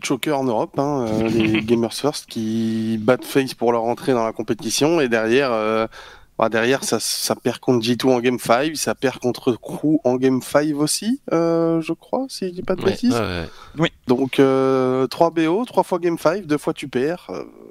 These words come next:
Speaker 1: alors que t'as battu l'équipe la plus difficile de ton groupe. C'est dommage.
Speaker 2: C'est dommage, surtout que le B O contre G two est aussi un reverse sweep,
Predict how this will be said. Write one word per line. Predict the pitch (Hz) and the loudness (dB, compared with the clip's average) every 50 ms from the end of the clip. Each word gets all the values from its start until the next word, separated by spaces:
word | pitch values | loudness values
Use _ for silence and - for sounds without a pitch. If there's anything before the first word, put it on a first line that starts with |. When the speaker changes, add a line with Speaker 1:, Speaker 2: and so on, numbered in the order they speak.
| - 53 | -12 -8
Speaker 1:
alors | 69 92 110 - | -6 -6 -6 -8
que | - 117 | -8 -6
t'as | - 117 113 | -4 -2 -2
battu | 107 107 - - 120 | -2 -2 -2 -2 -2
l'équipe | 113 101 - 139 120 - | -2 -2 -2 -2 -2 -2
la | 110 | -4
plus | - - 117 | -4 -4 -6
difficile | 110 110 - - 117 - 135 123 | -6 -6 -6 -6 -2 0 2 4
de | 117 | 4
ton | 117 - 113 | 4 2 2
groupe. | 110 110 143 190 - - - - - - - - - - - - - - - - - _ _ _ _ _ _ _ _ _ _ _ _ _ _ _ | 2 2 0 0 -2 -8 -20 -20 -20 -20 -20 -20 -20 -20 -20 -20 -20 -20 -20 -20 -20 _ _ _ _ _ _ _ _ _ _ _ _ _ _ _
C'est | - 117 | -4 -2
dommage. | 110 139 - 110 - - _ _ _ _ _ _ _ - 110 | -2 -2 -2 -6 -10 -14 _ _ _ _ _ _ _ -8 -6
Speaker 2:
C'est | - - 95 | -6 -4 -2
dommage, | 98 98 101 120 123 | 0 2 2 0 0
surtout | - - 104 - - 104 | -2 -4 -6 -6 -6 -8
que | 95 - 101 | -4 0 0
le | 95 92 92 92 90 | 0 2 2 0 2
B | 92 | 2
O | 95 95 95 | 0 -2 -2
contre | - - 92 92 92 92 | -4 -8 -12 -12 -10 -10
G | - - - | -10 -10 -2
two | - 110 98 | 2 2 2
est | - - | 4 2
aussi | 104 - - 160 | 0 2 2 2
un | 143 123 | 2 2
reverse | 104 110 110 107 117 113 - | 2 0 0 0 0 0 0
sweep, | - 156 160 - - | -2 -2 -2 -4 -6